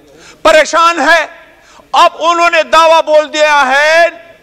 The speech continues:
इस कौम के मेमारों पर, जो हमारे बच्चों की तरबियत कर रहे हैं, स्कूल के असातिज़ा किराम हैं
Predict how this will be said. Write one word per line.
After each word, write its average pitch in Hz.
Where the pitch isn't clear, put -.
इस 285
कौम 349
के 294
मेमारों 247
पर, -
जो 294
हमारे 320
बच्चों 320
की 330
तरबियत 311
कर 294
रहे 240
हैं, 151
स्कूल 349
के 349
असातिज़ा 330
किराम 320
हैं 214